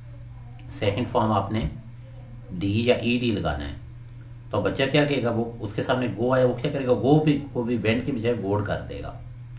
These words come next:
तो <clears throat> this is called as overgeneralization of the rule। और ये क्या, ये mistake होती है।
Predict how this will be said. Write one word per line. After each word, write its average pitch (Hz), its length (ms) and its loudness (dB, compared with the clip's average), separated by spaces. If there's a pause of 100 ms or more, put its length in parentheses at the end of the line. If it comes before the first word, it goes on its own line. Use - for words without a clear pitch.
(680)
तो - 200 -4
<clears throat> - 640 0
this 110 280 0
is 147 60 0
called 113 280 4
as 117 120 0 (120)
overgeneralization 92 920 2
of - 240 -2
the 160 60 2 (580)
rule। 87 260 -2 (3000)
और 120 120 6
ये 139 160 4
क्या, 156 100 8
ये 131 140 6
mistake 101 360 0
होती - 280 -2
है। - 180 -12